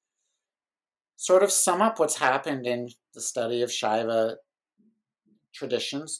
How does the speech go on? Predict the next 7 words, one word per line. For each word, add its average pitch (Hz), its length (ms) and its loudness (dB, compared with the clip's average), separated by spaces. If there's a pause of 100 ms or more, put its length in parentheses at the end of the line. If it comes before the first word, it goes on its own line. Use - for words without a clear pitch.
tantric 117 360 -12
traditions 110 680 -10
over 117 240 -8
the 113 120 -6
last, 110 480 -6
let's - 320 -12
say, 104 500 -6